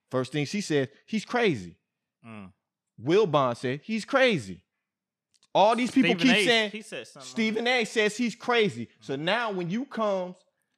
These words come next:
Speaker 1: now, so now when you Charlamagne the God, and you come on a syndicated radio show and says, "Well, I know his family, he come from this, he come,"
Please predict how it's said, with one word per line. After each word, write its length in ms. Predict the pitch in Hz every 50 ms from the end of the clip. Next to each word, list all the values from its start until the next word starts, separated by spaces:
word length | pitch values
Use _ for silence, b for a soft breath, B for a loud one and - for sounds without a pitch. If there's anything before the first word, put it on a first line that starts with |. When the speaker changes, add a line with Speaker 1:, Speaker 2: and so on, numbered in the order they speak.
| _ _ -
Speaker 1:
now, 220 | 110 139 165 165
so 160 | 151 - 185
now 220 | 160 175 190 208 208
when 140 | 196 180 180
you 80 | 226
Charlamagne 600 | 220 - 214 190 180 175 180 175 175 170 170 156
the 60 | 135
God, 380 | 117 117 175 202 220 185 143 113
and 80 | 131 147
you 80 | 190
come 240 | - - 196 175 170
on 140 | 160 151 139
a 100 | 127 123
syndicated 680 | - - - 220 208 202 196 - 208 196 185 165 151 143
radio 360 | 185 214 196 180 147 139 131
show 280 | - - 156 143 131 107
and 100 | 123 -
says, 300 | - 131 120 117 104 110
"Well, 180 | 117 131 131
I 120 | 127 147 165
know 140 | 165 160 156
his 160 | 156 147 135
family, 420 | - - 170 180 185 185 180 185 175
he 80 | 160
come 160 | 151 - 175 -
from 180 | - 131 131 147
this, 180 | 180 180 -
he 60 | -
come," 220 | - 190 147 -